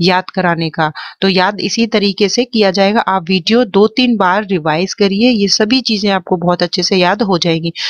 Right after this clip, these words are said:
क्वेश्चन यही होते हैं, बस थोड़ा सा घुमाकर पूछ लिए जाएंगे। ऑप्शन होते हैं, इसीलिए वहाँ कन्फ्यूजन होता है। यदि हमें उत्तर सही पता होगा तो कोई भी ऑप्शन होगा हम गलत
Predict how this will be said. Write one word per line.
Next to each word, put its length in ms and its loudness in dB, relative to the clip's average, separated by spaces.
क्वेश्चन 420 0
यही 320 0
होते 360 0
हैं, 200 0
बस 160 -2
थोड़ा 240 4
सा 160 -4
घुमाकर 540 -2
पूछ 320 2
लिए 200 0
जाएंगे। 500 0
ऑप्शन 420 -2
होते 300 0
हैं, 220 2
इसीलिए 460 0
वहाँ 200 2
कन्फ्यूजन 520 0
होता 280 -2
है। 180 -2
यदि 220 2
हमें 240 2
उत्तर 440 -2
सही 320 2
पता 280 0
होगा 380 0
तो 100 0
कोई 300 2
भी 140 -2
ऑप्शन 340 0
होगा 300 0
हम 220 0
गलत 420 -2